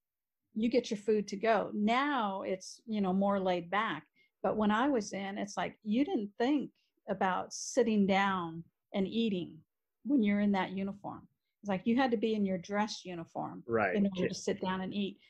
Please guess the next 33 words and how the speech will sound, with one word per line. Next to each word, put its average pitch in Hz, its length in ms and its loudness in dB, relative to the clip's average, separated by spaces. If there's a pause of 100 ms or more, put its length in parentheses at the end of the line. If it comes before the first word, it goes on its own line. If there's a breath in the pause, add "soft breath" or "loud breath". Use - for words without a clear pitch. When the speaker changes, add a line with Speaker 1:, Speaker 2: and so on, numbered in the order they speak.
(120)
Speaker 1:
because 226 320 2
the 220 80 -2
whole 220 300 2
public - 400 -2
persona 214 640 -6 (220)
of 190 160 -4
you. - 180 -14 (840)
Speaker 2:
Public 147 220 4
Speaker 1:
And 202 80 0
it's 143 220 2
like 123 180 4
Speaker 2:
persona 120 420 0 (140)
and 101 340 -4 (100)
any, 123 680 0 (260)
any 143 220 2
rule 127 300 2
bending, 113 760 0
not 107 200 -2 (120)
good. 90 380 -8
It, 101 220 -4 (160)
you 107 200 -4
can't, 113 220 -4 (720)
you 107 100 -20
can't 123 200 -2
just 110 240 -6
snap 107 280 -6
out 104 160 0
of 98 120 -6
it 95 120 -4
and 95 180 -10
just - 220 -8
say, 101 220 -2
"Well, 117 600 -2